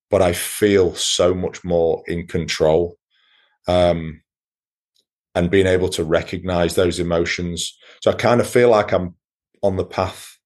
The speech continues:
that I, that I should be. And I just felt genuinely lost before. Um, and I, I can't thank you enough for this process. I know I had to do the,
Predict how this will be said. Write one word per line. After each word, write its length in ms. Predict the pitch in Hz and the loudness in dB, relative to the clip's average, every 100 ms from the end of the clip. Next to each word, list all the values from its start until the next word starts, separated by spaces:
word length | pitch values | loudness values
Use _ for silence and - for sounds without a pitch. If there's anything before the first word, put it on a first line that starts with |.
| - | -20
that 260 | 87 95 | -4 -2
I, 140 | - - _ | -2 -6 _
that 160 | - 80 | -6 -4
I 60 | |
should 360 | - - 95 80 | -2 0 0 2
be. 320 | 101 98 98 _ _ _ | 2 2 0 _ _ _
And 100 | 80 | -2
I 100 | 87 | -2
just 280 | 87 104 95 | 0 -2 0
felt 460 | - 92 87 - - - _ 82 | 4 4 4 0 -10 -16 _ -14
genuinely 600 | 80 98 98 98 92 87 | 0 2 2 0 -2 -2
lost 540 | 82 85 90 - - | 2 0 0 -8 -12
before. 540 | - 82 92 85 87 - _ _ _ _ _ _ | -10 -4 2 2 2 -4 _ _ _ _ _ _
Um, 460 | 87 87 82 80 78 - | -2 0 0 -2 -6 -2
and 160 | 87 | 0
I, 80 | 82 - | 0 0
I 100 | - | -4
can't 520 | - - 104 87 80 | -4 -2 2 2 2
thank 240 | - 92 85 | -2 -2 0
you 140 | 85 | 0
enough 560 | 82 87 82 - - - _ - | 0 2 0 0 -10 -16 _ -2
for 80 | |
this 220 | 87 78 - | 0 0 -2
process. 580 | - 80 - 78 - - | 0 0 0 -4 -6 -6
I 60 | 87 | 0
know 280 | 92 101 | 4 6
I 160 | 95 92 | 6 4
had 240 | 78 80 | 2 -4
to 100 | - | -4
do 240 | 82 82 80 | -6 -4 -2
the, 220 | 76 78 | -2 -2